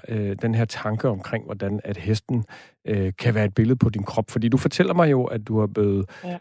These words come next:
Speaker 1: øh, sygemeldt. Hvad, hvad, hvad er det, hvor, med, med hvad?
Speaker 2: Jamen, altså, øh, egentlig har det været lidt uvist præcist,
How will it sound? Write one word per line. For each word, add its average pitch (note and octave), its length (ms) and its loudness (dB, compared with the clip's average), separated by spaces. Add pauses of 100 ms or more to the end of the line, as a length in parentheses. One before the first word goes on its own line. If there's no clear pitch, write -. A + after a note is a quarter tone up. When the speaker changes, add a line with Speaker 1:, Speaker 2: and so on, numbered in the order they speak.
Speaker 1:
øh, G2+ 280 0
sygemeldt. A#2+ 760 0
Hvad, A#2+ 180 0
hvad, D3+ 480 2
hvad C3 140 2
er C#3+ 40 6
det, C#3 180 0 (180)
hvor, A#2 240 -2
med, A#2+ 160 6
med A#2 180 4
hvad? A2 240 4 (1300)
Speaker 2:
Jamen, F3+ 300 2 (120)
altså, E3+ 200 2
øh, D#3+ 460 4 (240)
egentlig F#3+ 360 4
har D#3 80 2
det D3+ 120 0
været D#3 140 2
lidt E3+ 120 0
uvist F3+ 460 0 (400)
præcist, F3 520 0